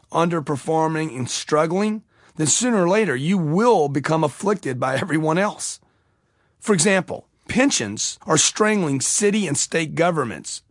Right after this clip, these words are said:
because handfuls of people were interested in their own situation and didn't consider the impact it could have on the group as a whole. This type of me-first thinking that has no regard for the effect on the group ultimately stifles the very group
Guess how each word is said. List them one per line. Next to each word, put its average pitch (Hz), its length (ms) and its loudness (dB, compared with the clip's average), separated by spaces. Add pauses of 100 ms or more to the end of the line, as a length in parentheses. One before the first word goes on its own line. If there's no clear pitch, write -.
because 147 300 -2 (100)
handfuls 196 640 0
of 143 80 -6
people 185 500 -4
were 156 280 -2
interested 131 640 -2
in 151 140 0
their 147 180 -2
own 254 180 2
situation 123 760 -4 (180)
and 160 340 0
didn't 285 340 0
consider 262 580 0
the 143 180 -8
impact 143 540 -4 (220)
it 175 180 0
could 175 120 -2
have 175 280 0
on 160 80 -2
the 147 80 0
group 143 320 -2
as 123 100 -6
a 127 80 -2
whole. 139 460 -2 (520)
This 190 220 2
type 196 280 0
of 139 100 0
me-first 175 680 0
thinking 123 540 -6
that 143 140 -2
has 143 240 0
no 175 200 4
regard 170 440 2
for - 100 -6
the 143 140 -2
effect 170 400 -6
on 147 100 2
the 123 80 -2
group 156 500 -2 (300)
ultimately 165 500 0
stifles 135 800 -2
the 135 140 -2
very 165 380 -2
group 165 440 0